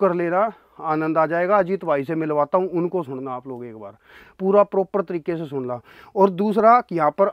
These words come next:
आकर के आप लोग खरीदारी करो, इधर आकर के आप लोग परचेजिंग करो, आनंद, मज़ा आ जाएगा आप लोगों को। एक बार अगर आप लोग आज तक अजीत भाई के पास नहीं आए हो,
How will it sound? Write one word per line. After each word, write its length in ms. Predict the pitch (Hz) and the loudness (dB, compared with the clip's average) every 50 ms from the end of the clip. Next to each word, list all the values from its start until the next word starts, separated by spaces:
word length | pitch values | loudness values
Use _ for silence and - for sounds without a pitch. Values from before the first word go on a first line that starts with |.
| - 202 | 2 2
आकर 320 | 165 175 180 196 208 196 | 4 4 4 4 0 0
के 80 | 185 202 | 2 4
आप 200 | 190 175 170 185 | 4 4 2 2
लोग 140 | 196 190 175 - 170 - | -2 -4 -6 -8 -14 -10
खरीदारी 420 | 170 156 147 139 147 143 143 143 | -6 -6 -4 -2 -2 -2 -2 -2
करो, 220 | 123 - 123 131 151 | -4 -6 -4 -2 0
इधर 180 | 160 175 185 | 4 6 6
आकर 300 | 185 180 185 185 208 196 | 6 6 6 4 2 0
के 100 | 185 202 196 | 2 2 2
आप 180 | 185 180 190 | 2 2 0
लोग 160 | 202 190 - | -2 -4 -4
परचेजिंग 480 | - 185 165 - 170 160 151 160 151 147 | -6 -8 -4 -4 -4 -2 -2 -4 -6 -6
करो, 260 | 151 143 139 135 127 - _ _ _ _ _ _ _ - 131 | -6 -8 -8 -8 -12 -14 _ _ _ _ _ _ _ -12 -8
आनंद, 400 | 143 147 147 147 147 139 120 110 - _ _ _ _ _ _ _ _ _ _ _ - | -6 -4 -4 -4 -4 -6 -8 -10 -14 _ _ _ _ _ _ _ _ _ _ _ -12
मज़ा 380 | 151 156 165 180 220 247 254 262 | -8 -4 0 2 4 6 8 8
आ 120 | 254 247 | 8 8
जाएगा 300 | 240 233 226 233 226 220 214 | 10 8 8 8 8 10 10
आप 160 | 202 190 196 | 8 8 6
लोगों 280 | 196 185 175 190 196 202 | 4 2 4 6 4 4
को। 220 | 226 240 240 - - - | 4 2 0 0 4 8
एक 220 | 233 262 285 269 277 | 10 10 10 10 10
बार 280 | 233 247 240 254 277 294 - - - - - _ _ _ - | 8 10 10 10 8 6 0 -4 -20 -20 -20 _ _ _ 8
अगर 300 | 214 240 254 277 277 247 | 8 10 12 12 10 10
आप 300 | 196 - 208 214 226 240 | 10 10 10 10 10 8
लोग 200 | 233 240 233 233 | 6 6 8 8
आज 180 | 220 226 190 - | 8 6 6 2
तक 120 | 247 226 | 2 4
अजीत 240 | 233 220 202 220 202 | 4 2 2 0 0
भाई 200 | 208 180 165 170 | 2 4 4 4
के 60 | 180 175 | 4 2
पास 260 | 185 185 180 180 175 | 4 4 4 4 4
नहीं 240 | 151 151 147 160 180 | 2 2 4 4 4
आए 160 | 180 165 165 | 6 4 4
हो, 280 | 160 147 151 156 180 170 | 2 0 0 -2 -4 -4